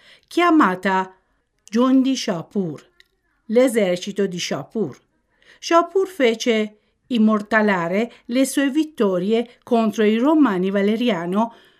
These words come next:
Gordiano terzo e Filippo l'Arabo su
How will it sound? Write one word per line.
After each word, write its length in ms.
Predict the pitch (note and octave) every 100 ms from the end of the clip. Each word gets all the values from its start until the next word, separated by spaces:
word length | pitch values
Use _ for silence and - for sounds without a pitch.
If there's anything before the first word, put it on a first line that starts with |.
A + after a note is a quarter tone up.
| _ _ _ _
Gordiano 840 | F3+ F#3+ F3 F3+ G3 F3+ D#3 D3+
terzo 720 | - F#3+ D#3 C#3 - B3 C4
e 180 | C4 C#4+
Filippo 540 | C#4+ D4 G#3+ G3 G#3
l'Arabo 720 | G3 F#3 D3 D#3 E3 A#3 C#4 - _ _
su 360 | - A#3+ G3+